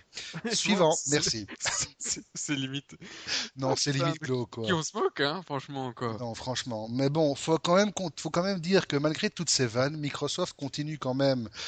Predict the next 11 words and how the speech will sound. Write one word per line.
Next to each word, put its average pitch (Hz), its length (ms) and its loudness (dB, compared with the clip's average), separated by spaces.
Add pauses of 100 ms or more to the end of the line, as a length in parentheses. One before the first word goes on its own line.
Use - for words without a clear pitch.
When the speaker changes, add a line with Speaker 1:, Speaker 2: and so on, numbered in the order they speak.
(140)
Speaker 2:
sa - 220 2
politique 170 480 0
de 139 80 0
grignotage 135 880 4
au 120 80 -2
niveau 127 420 0
des 117 220 2
accords 139 320 0
de 127 80 -2
licence, 123 800 0 (520)
euh, 110 640 2